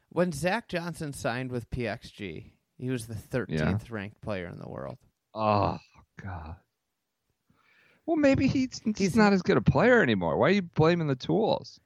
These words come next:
Speaker 1: He was coming off a year he won a major.
Speaker 2: <laughs>
Speaker 1: He has had one top three finish since.
Speaker 2: Well, okay, so what,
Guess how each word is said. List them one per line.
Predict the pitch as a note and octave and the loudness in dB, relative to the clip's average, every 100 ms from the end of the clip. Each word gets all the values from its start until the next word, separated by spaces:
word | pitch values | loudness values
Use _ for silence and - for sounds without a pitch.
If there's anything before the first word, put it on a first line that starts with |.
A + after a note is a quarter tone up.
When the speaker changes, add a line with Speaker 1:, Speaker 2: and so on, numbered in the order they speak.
| - | -4
Speaker 1:
He | C#4+ | 0
was | F4+ | 0
coming | - - E4+ F4+ | 0 0 2 2
off | C#4 C#4+ | 2 2
a | B3+ | -2
year | A3 B3 A#3+ - | -2 0 0 -2
he | G#3+ | -10
won | A3 A3+ B3 | -4 -2 -2
a | |
major. | G#3+ G3 E4+ - D#3+ B2+ - - - | -2 0 0 -2 -6 -8 -12 -10 -4
Speaker 2:
<laughs> | D#3+ - D3 - - - D#3 - - - - - - - - - | -4 -2 -6 -6 -8 -4 -4 -6 -8 -8 -8 -8 -8 -10 -14 -4
Speaker 1:
He | B3+ | 2
has | C#4 D4 G#3 | 2 2 -2
had | A3+ A3 | 0 0
one | G3+ G3 A3 C#4 C4 - _ - | 2 4 4 2 -6 -12 _ -2
top | A3+ G#3 - | 0 0 -4
three | G3+ G3+ | -6 -6
finish | - F3+ A#2+ - | -6 -10 -10 -12
since. | - A#2 - _ _ _ _ _ _ _ _ _ _ _ _ _ _ - | -12 -12 -12 _ _ _ _ _ _ _ _ _ _ _ _ _ _ -8
Speaker 2:
Well, | - E3 E3 D3+ - | 2 4 6 4 0
okay, | C#3+ - A#2+ | -4 -2 -2
so | A2 C3 | -2 -2
what, | C3 D#3 | 0 0